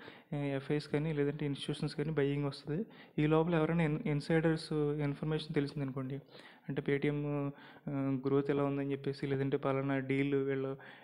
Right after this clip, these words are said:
విన్ అయ్యారు అని చెప్పేసి ఇలా ఇన్సైడర్ ఎవరైనా తెలిస్తే మాత్రం, ఆ, గట్టిగా లేపుతారన్నమాట. చూడండి, పాలసీ బజార్ని అలాగే కూల్ ఆఫ్ చేసి నెక్స్ట్ పట్టుకున్నారు దాన్ని. ఓకే, ఇన్‌స్టిట్యూషన్ బయ్యింగ్ జరిగింది గట్టిగా,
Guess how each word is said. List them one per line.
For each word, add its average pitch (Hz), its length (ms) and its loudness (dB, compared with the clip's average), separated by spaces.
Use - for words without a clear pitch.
విన్ 143 160 0
అయ్యారు 139 560 0
అని 143 120 -2
చెప్పేసి 139 320 -2
ఇలా 143 120 2
ఇన్సైడర్ 143 440 2
ఎవరైనా 143 320 2
తెలిస్తే 143 420 -2
మాత్రం, 156 560 -2
ఆ, 143 260 -2
గట్టిగా 156 220 0
లేపుతారన్నమాట. 139 520 -2
చూడండి, 147 180 -4
పాలసీ 143 320 -2
బజార్ని 151 340 0
అలాగే 143 340 -4
కూల్ 151 200 -2
ఆఫ్ 156 220 2
చేసి 156 440 -2
నెక్స్ట్ 147 280 -4
పట్టుకున్నారు 147 380 -2
దాన్ని. 143 360 -2
ఓకే, 151 220 -2
ఇన్‌స్టిట్యూషన్ 151 420 -2
బయ్యింగ్ 151 240 0
జరిగింది 139 380 0
గట్టిగా, 135 260 -4